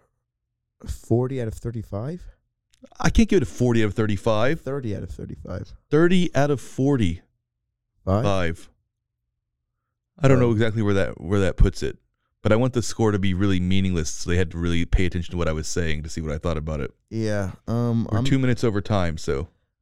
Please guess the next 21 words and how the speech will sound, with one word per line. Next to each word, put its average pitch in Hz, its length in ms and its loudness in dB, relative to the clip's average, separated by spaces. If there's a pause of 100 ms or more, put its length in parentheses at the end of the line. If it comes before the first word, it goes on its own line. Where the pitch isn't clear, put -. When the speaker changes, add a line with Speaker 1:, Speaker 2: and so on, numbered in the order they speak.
Speaker 1:
I'm 135 160 2
gonna 147 140 -4
give 127 220 -4
it, 123 140 -4
like, 110 420 -4 (240)
a 104 560 -2 (440)
uh, 104 80 0
it's, - 280 -10
I 104 60 0
was 113 80 0
gonna 117 140 -2
give 110 140 -6
it, 107 100 -6
like, 104 140 -6
a 95 300 -4 (480)
three 127 720 0 (460)
fifty 113 760 -2 (1080)
thousand 98 680 0 (760)
Speaker 2:
Oh 90 80 2
my 73 140 0
God. 69 380 -10